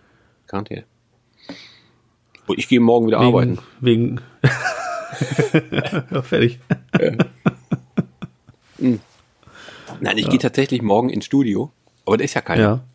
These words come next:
Speaker 1: weil ja alle
Speaker 2: Da ist ja
Speaker 1: Homeoffice machen.
Speaker 2: keiner.
Speaker 1: Bin ich tatsächlich
Speaker 2: Richtig.
Speaker 1: alleine im Studio und dann ist es ja auch wieder
Speaker 2: Ja.
Speaker 1: gut. So, ich nehme halt wieder
Speaker 2: Ja, wieder
Speaker 1: mein,
Speaker 2: gut.
Speaker 1: ich nehme wieder mein Pf-, Pf-, Pf-,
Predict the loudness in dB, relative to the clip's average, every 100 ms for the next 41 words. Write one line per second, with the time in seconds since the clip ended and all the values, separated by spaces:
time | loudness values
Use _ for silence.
0 | -4 -2 0 0 0 2 2 2 0 0
1 | 0 -4 -8 _ -20 -20 -8 -4 -4 -2
2 | -2 -2 -2 0 0 2 0 0 -2 -2
3 | -4 -4 -2 -2 0 -2 0 0 2 2
4 | 4 2 -2 _ _ _ _ -2 0 2
5 | 2 0 0 0 2 2 0 -2 -10 _
6 | _ -4 0 2 2 2 2 0 -8 -14
7 | -14 -14